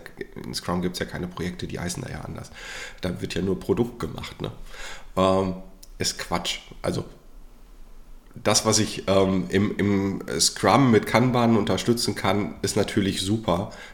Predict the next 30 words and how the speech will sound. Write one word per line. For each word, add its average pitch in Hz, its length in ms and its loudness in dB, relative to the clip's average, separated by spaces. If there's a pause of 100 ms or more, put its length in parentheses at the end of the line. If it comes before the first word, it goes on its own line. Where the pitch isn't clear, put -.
(160)
Ähm, 98 460 2
und 92 220 2 (140)
da 98 100 4
kann 104 240 4
ich 101 100 2
natürlich 98 480 2
auch 90 160 4
die - 140 -2
entsprechenden 90 500 2
Management-Sachen, 90 1400 2
ähm, 90 320 4 (960)
heranziehen. 90 880 0 (280)
Da 95 440 0 (400)
die 95 320 -2
Empfehlung 101 920 6
auf 95 380 4
unsere 92 400 0
Scrum-Folge, 87 960 2 (160)
ähm, 87 240 -2
da 90 120 -2
reinzugehen 92 680 -2
und 90 120 -2
da 87 160 -2
mal 92 240 0
zu - 200 -4
hören, 87 300 -2 (1080)
was 90 300 -2
wir 90 80 2
denn 85 220 -2
dazu 85 440 -2